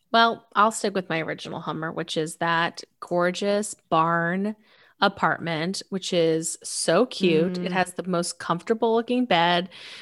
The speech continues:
Speaker 1: with the most gorgeous bedding. It has a cute kitchen. It has, like, bookshelves and reading nooks and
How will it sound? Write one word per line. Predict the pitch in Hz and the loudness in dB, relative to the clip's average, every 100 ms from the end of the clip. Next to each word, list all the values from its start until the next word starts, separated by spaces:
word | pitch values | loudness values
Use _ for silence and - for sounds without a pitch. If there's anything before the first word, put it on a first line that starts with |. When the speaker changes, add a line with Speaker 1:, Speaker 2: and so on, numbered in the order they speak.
| - - | -10 -4
Speaker 1:
with | 185 | -2
the | 180 | 0
most | 180 - | -2 -2
gorgeous | 170 165 170 233 | 0 0 2 0
bedding. | - 165 170 170 175 | 2 2 4 2 0
It | 175 | -2
has | 180 165 | -2 -4
a | |
cute | 160 - 175 214 - | -6 -2 0 0 2
kitchen. | 190 175 - 185 185 | 0 2 0 0 0
It | 175 | -2
has, | 180 180 | -4 -2
like, | 170 165 _ | -4 -4 _
bookshelves | 190 202 - 214 196 196 202 165 | 2 2 2 4 6 4 2 -4
and | 151 - | -6 -2
reading | 202 202 202 | 0 2 2
nooks | 196 190 185 185 - | 2 4 2 0 -4
and | 175 | -4